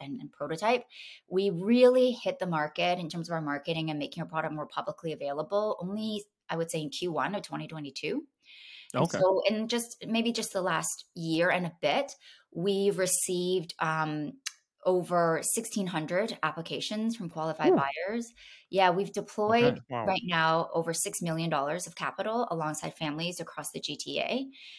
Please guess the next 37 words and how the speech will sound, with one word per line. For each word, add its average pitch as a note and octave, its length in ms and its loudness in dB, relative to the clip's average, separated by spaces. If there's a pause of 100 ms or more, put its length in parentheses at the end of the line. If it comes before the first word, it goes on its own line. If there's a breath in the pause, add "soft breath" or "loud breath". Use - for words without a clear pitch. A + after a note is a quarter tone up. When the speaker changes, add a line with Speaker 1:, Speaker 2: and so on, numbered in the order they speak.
(160 loud breath)
Speaker 1:
And F#3 220 2
also, F#3+ 500 6
we're E3+ 140 2
now E3 500 4
expanding D#3+ 580 -2
our C#3+ 180 -2
referral D#3 280 -2
partner A#2+ 280 -6
network. - 400 -8 (100)
We E3 180 -2
have, D#3 440 0 (400)
uh, D#3 280 -4
actually E3 300 -2
over F#3+ 340 6
now C#3 260 0
seven E3+ 340 -2
hundred E3 360 -4
realtors G3 540 -2
and D#3+ 100 -2
mortgage D3 300 -6
brokers A3 400 -2 (340 loud breath)
that F3 60 4
have E3 80 4
been D#3+ 180 -2
onboarded E3+ 640 0
to F3 100 -6
our D#3 100 2
program G3+ 640 0 (340 loud breath)
and E3 140 2
are D#3 80 2
kind E3 140 -4
of - 120 -4
out F3+ 220 4
there C#3+ 400 0 (240)
introducing E3 800 -2
this C#3 180 -6
concept - 680 -4